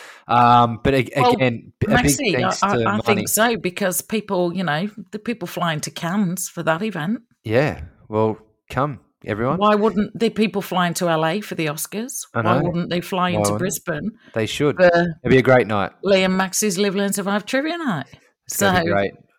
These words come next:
Speaker 1: And, uh,
Speaker 2: um,
Speaker 1: you know, don't be shocked, everyone, but I am doing, uh, the forty or fifty questions. Um, I'm gonna make 'em, you know,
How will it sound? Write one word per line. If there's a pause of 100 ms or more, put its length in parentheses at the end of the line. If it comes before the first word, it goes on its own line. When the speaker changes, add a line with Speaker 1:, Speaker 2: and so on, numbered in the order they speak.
(120)
Speaker 1:
And,
uh,
Speaker 2:
um, (120)
Speaker 1:
you
know,
don't
be
shocked,
everyone,
but
I
am
doing,
uh,
the
forty
or
fifty
questions.
Um,
I'm
gonna
make
'em, (800)
you
know,